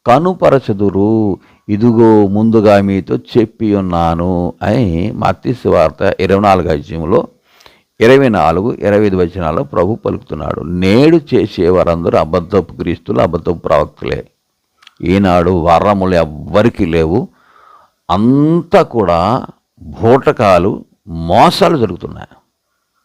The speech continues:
ఒకవేళ నేడు కూడా ఉన్నట్లయితే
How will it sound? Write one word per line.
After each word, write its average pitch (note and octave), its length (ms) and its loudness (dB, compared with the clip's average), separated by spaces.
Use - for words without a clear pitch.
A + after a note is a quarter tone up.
ఒకవేళ D3+ 420 4
నేడు D3+ 360 4
కూడా D3 320 2
ఉన్నట్లయితే A2 920 0